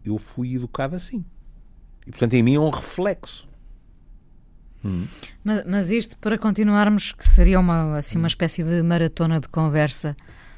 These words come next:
Speaker 2: sobre a natureza humana e sobre, afinal, somos essencialmente ou somos à partida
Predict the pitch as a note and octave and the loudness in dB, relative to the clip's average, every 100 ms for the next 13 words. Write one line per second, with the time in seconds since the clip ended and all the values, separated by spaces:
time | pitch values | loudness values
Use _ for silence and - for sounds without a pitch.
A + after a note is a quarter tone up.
0 | - - E3+ D#3 D#3+ D#3+ - D3+ D#3 D#3 | -18 -10 -6 -4 -4 -6 -6 -6 -4 -4
1 | C3+ D3+ C#3+ D3 D3 C#3 C#3 C#3 - D3 | -4 -4 -4 -4 -4 -4 -4 -6 -6 -6
2 | C#3+ D3 C3+ - - - - C#3+ D#3 D#3+ | -6 -6 -8 -10 -20 -20 -16 -10 -6 -2
3 | D#3+ D#3 F3 E3 C3+ E3+ - E3+ - E3+ | -2 -4 -4 -4 -4 -6 -6 -6 -4 -2
4 | D#3+ D#3 D#3 D#3 D#3 D3 E3+ D#3+ D3 C#3+ | -2 -2 -2 -6 -8 -10 -6 -6 -4 -4
5 | D#3 C#3 E3 D3 D3 C3+ | -6 -6 -6 -6 -6 -8